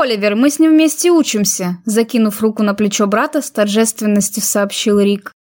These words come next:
«Я маршал». Солдат протянул Олли руку, и тот увидел татуировки под задравшимся рукавом рубашки. Олли стало интересно, были ли они набиты в армии.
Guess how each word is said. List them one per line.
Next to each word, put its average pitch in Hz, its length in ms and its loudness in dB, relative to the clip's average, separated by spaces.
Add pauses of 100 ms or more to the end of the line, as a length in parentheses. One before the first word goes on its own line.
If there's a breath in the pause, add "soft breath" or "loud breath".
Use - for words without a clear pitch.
(240)
«Я 285 240 0
маршал». 208 540 -2 (480)
Солдат 226 520 -2
протянул 240 500 0
Олли 220 200 2
руку, 294 340 2
и 220 180 -4
тот - 280 -2
увидел 262 340 2
татуировки 247 600 0
под 202 200 -4
задравшимся 208 680 -2
рукавом 208 400 0
рубашки. 196 580 -4 (440)
Олли 269 200 2
стало 262 340 0
интересно, 254 560 0
были 311 260 2
ли 349 80 4
они 339 220 4
набиты 311 380 0
в 294 60 0
армии. 190 500 -4